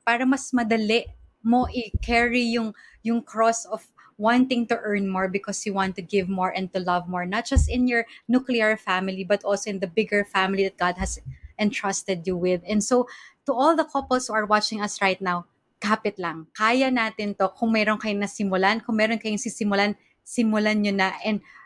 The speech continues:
stick to the Wealthy series of, of T R C because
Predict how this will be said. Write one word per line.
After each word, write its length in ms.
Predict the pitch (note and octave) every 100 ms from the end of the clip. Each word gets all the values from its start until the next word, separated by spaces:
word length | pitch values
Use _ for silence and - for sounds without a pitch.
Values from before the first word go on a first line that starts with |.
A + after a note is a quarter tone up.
| _ -
stick 400 | - D4+ C#4 C#4+
to 80 |
the 80 | B3
Wealthy 400 | A3+ A3+ A3+ B3
series 400 | - A#3 A3+ A3
of, 160 | G#3+ - A3+
of 80 |
T 160 | - A#3
R 160 | G#3 G#3+
C 160 | -
because 560 | G3 G3+ - G#3+ G#3